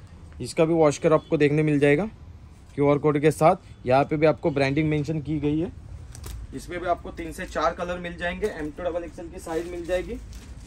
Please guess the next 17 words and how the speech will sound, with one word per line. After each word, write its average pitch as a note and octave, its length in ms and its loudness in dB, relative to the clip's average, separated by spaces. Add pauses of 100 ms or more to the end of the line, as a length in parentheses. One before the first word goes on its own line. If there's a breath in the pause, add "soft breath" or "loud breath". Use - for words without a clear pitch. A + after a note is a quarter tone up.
(380)
Again F3 360 -4
सेम E3+ 380 -4
color F3+ 280 -2
एक, G3+ 140 -4 (3000)
एक B2 160 -12
ये D#3+ 120 -6
color F3 240 -2
आ F3 80 2
जाएगा। F3+ 360 -4 (2500)
Then D3+ 220 -4 (680)
third D#3 260 -4
वाला E3+ 220 0
ये E3+ 220 -4
जो E3 180 -6
black D3 320 -4
color F3+ 260 0
है A#3+ 100 -6